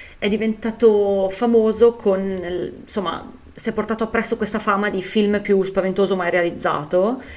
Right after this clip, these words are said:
eh, che Netflix ha ricalcato a dovere, per-, cioè ha cavalcato a dovere perché appunto,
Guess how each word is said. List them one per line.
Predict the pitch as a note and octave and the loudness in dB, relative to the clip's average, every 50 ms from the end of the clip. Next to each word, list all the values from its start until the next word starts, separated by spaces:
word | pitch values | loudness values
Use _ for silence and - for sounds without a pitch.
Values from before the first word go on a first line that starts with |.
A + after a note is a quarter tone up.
| - - - _ | -20 -20 -20 _
eh, | - E3+ E3+ E3 E3 | 0 2 2 2 2
che | E3 - F#3 | 0 -4 0
Netflix | F#3+ F#3+ F#3+ - - F#3+ F#3 F3+ - | 0 0 -2 0 -2 -2 -2 0 0
ha | E3+ D3+ | -2 0
ricalcato | D#3 E3 D#3+ - E3+ E3 E3 F3+ E3+ D#3 - E3+ | -2 -2 -2 -2 -2 -2 0 0 -2 0 0 0
a | D#3+ | 0
dovere, | D#3+ D#3 F3+ F3 E3+ D#3 D#3+ D#3+ | 0 2 4 4 4 4 2 -2
per-, | - C#3+ - - | -4 -10 -10 -8
cioè | - - D#3 | -6 -6 -6
ha | D3 | -4
cavalcato | - F#3 F3+ E3+ E3+ E3+ - A3 F#3 E3+ - - | -2 0 0 0 0 0 0 -2 -2 -2 -2 -2
a | F3 | -2
dovere | F3 D#3+ F3+ F3+ E3+ D#3+ D#3 | 0 2 2 2 2 2 -2
perché | D#3 - - D#3+ | -4 -10 -12 -12
appunto, | D#3+ - D#3 D3+ D3+ D3+ - - - | -12 -8 -8 -8 -6 -6 -8 -8 -10